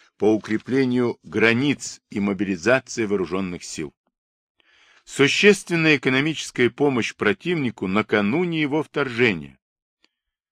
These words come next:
Вина Сталина, Молотова, Берии перед своей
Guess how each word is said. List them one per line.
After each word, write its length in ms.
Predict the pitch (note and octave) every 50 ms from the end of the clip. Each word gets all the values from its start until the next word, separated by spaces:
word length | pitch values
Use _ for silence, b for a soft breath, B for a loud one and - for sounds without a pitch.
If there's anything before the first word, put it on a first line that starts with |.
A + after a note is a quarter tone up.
| _ _ _ _ _ -
Вина 460 | F2 D2 F2 A2+ B2 B2+ B2+ A#2 A2
Сталина, 880 | - - - - - G#2+ B2 C#3+ D#3 E3+ E3+ E3+ E3 E3 E3 D#3+ D3+ _ _ _ _ -
Молотова, 760 | F#2 F2 F2+ G2+ B2 C#3+ D3+ D#3 D#3 - - D3+ C#3 A#2+ A2+
Берии 600 | G2 E2 E2+ G2+ A#2+ C#3 C#3+ C#3+ C#3+ C#3+ C#3 C#3 - _ _ _ _ _ _ _ _ _ _ _ _
перед 360 | - A#2 A#2 B2 B2 A#2 -
своей 760 | - - - - F2 G2+ G2+ F#2 D#2+ G#2+ B2 C3 C3 B2+ -